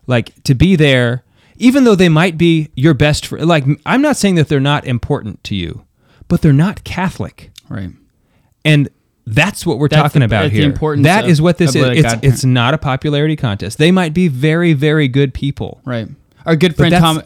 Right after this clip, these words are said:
Speaker 2: our good friend Thomas Lackey, you were telling me, uh, before the show
Speaker 1: Yeah, he,
Speaker 2: started.
Speaker 1: they, all their kids have the same godparents because, like, to them, this is, there's this other family that's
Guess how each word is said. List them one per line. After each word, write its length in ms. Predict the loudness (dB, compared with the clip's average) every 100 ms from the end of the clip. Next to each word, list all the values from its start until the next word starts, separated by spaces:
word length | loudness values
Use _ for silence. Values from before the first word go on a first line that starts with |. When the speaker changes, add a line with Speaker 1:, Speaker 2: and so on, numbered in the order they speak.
| -4
Speaker 2:
our 100 | -4
good 260 | -2 -6 -4
friend 160 | -6
Thomas 340 | -4 -4 -4 -6
Lackey, 440 | -6 -6 -8 -8
you 140 | -6 -4
were 80 | -2
telling 220 | -4 -4
me, 200 | -4 -6 -14 -20 _
uh, 80 | -12
before 280 | -10 -8 -8
the 60 |
show 120 | -2
Speaker 1:
Yeah, 80 | -2
he, 20 |
Speaker 2:
started. 240 | 0 0 2
Speaker 1:
they, 180 | 2 0
all 280 | 0 0 2
their 220 | 0 0
kids 380 | 0 -2 -2 -4
have 120 | -6
the 80 | -4
same 240 | -4 -2
godparents 600 | -2 -4 -6 -10 -12 -14
because, 500 | -6 -2 0 -2 -4
like, 220 | -10 -10 _
to 140 | -4 -2
them, 340 | 0 -2 -4 -8 _ _ _ -2
this 260 | 0 0
is, 140 | -2 -2
there's 200 | -2 -2
this 160 | -2
other 180 | -2 -2
family 480 | 0 0 0 -4 -8 _ _
that's 240 | -4 -4